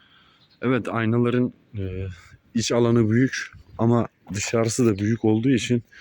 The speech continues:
farla bir orantısızlık var ve köşeli.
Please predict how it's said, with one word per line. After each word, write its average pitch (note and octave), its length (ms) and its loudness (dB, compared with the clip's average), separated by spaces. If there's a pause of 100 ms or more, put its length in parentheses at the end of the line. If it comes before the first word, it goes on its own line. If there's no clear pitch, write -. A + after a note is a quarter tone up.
(400)
farla A2+ 420 2
bir G#2+ 60 2
orantısızlık G#2+ 880 0
var G#2+ 220 2
ve G#2+ 80 2
köşeli. G#2+ 600 0